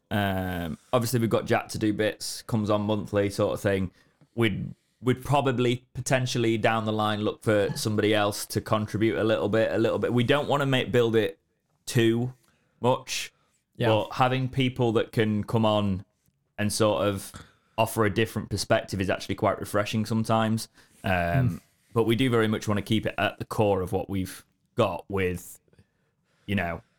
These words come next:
Speaker 1: different perspectives coming on to keep it fresh as well. So it's
Speaker 2: And,
Speaker 1: something that we'll
Speaker 2: and I ca-,
Speaker 1: explore.
Speaker 2: I can't, I can't not talk to you because as my other half says, you're my Monday wife.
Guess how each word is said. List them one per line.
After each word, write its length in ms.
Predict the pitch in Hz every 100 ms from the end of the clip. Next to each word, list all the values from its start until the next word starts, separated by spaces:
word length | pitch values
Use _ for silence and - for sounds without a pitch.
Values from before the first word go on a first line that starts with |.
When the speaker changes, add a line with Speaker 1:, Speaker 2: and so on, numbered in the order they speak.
| _ _ _
Speaker 1:
different 280 | 120 104 107
perspectives 460 | 98 - 107 - 95
coming 240 | 107 101
on 120 | 92
to 80 | 87
keep 240 | - 92 85
it 100 | -
fresh 300 | 120 120 98
as 100 | 104
well. 240 | 123 98
So 360 | - 92 92 - - - -
it's 220 | 117 104
Speaker 2:
And, 100 | 226 254
Speaker 1:
something 280 | 151 120
that 80 | 104
we'll 100 | 196
Speaker 2:
and 80 | 220 185
I 40 |
ca-, 120 | -
Speaker 1:
explore. 160 | 190 190
Speaker 2:
I 20 |
can't, 240 | 208 240 220
I 60 | 180
can't 360 | - 220 208
not 340 | 165 190 - -
talk 300 | 156 127 -
to 100 | 117
you 100 | 113
because 240 | 131 - 139
as 260 | 147 117 - _ _ -
my 140 | 143
other 120 | 135
half 220 | 135 160 151
says, 140 | 110
you're 80 | 147
my 80 | 170
Monday 400 | 170 226 196 160
wife. 520 | 120 98 - -